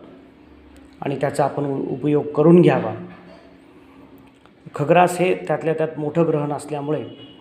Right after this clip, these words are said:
हा सर्वात मोठा काळ आपल्याला अध्यात्मामध्ये मिळतो, म्हणून या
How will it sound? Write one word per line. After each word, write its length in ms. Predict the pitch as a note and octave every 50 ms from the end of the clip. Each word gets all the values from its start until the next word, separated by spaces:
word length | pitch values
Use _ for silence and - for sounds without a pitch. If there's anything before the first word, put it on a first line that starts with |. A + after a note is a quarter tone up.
| - - - - - - _ - -
हा 120 | - D3 D3
सर्वात 600 | C#3+ - D3 C#3 D3+ D#3 D3+ D3+ - - - C#3+
मोठा 260 | C#3+ C3+ C3 D3+ D3+
काळ 180 | D3 - C#3+
आपल्याला 400 | C#3+ C#3 - - C#3+ C#3+ C#3+ C#3+ - - - - - - - - - - _ _ _ _ -
अध्यात्मामध्ये 760 | C3 B2 - D3 C#3+ - - D3 C#3 C#3 C#3 C3+ C#3 D3+ -
मिळतो, 680 | - D3 D3 D3+ D3 E3 D#3 B2 A2+ A2+ A#2 - - - - - - - - - - - - - - -
म्हणून 600 | C#3+ D#3+ E3 D#3+ C3+ A#2+ G2 F2 E2 - - - - - - - - - - _ _ _ _ -
या 180 | C3 D3 D#3+